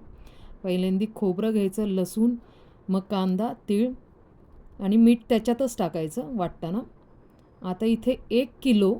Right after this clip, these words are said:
मी ल-, तिखट मसाला घेतलेला आहे आणि तो असा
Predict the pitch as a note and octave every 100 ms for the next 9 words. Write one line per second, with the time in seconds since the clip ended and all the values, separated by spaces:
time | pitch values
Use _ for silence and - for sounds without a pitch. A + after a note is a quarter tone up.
0 | - - - - - - - - - -
1 | G#3+ G#3+ A#3+ C4+ G#3+ G#3 - - - A#3
2 | A#3 A#3+ B3 A#3 A#3 A3 G#3+ F#3 F3 E3+
3 | E3+ B3+ - - - - _ - _ -
4 | - - - - _ - - _ - -
5 | - G3+ G#3+ A3 A#3 A#3 A3 A#3+